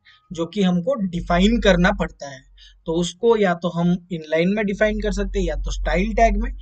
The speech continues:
या तो उसको separately define कर सकते हैं। तो सबसे पहले हम देखेंगे style tag में कैसे हम define करेंगे।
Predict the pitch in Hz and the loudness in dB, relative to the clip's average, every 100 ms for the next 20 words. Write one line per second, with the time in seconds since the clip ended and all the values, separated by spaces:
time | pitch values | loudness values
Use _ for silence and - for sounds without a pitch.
0 | - _ - 233 247 285 - 311 - 277 | -18 _ -2 -2 0 -4 -6 -8 -4 0
1 | 240 226 220 190 262 339 196 170 180 233 | 2 4 2 2 -4 -4 -4 0 0 0
2 | 240 175 175 - - 160 - - _ - | -4 -6 -8 -14 -14 -14 -16 -20 _ 0
3 | 220 - - 190 - 226 220 220 208 180 | 0 -2 -6 -4 -2 0 2 2 2 0
4 | - 165 175 294 - - - - - - | -2 -2 0 -2 -4 -4 -2 0 0 2
5 | 220 208 277 285 269 247 - - 202 240 | 4 4 4 0 0 -2 -2 0 0 0
6 | 233 247 180 165 185 220 170 139 143 | 0 0 -2 -2 -4 -4 -6 -8 -18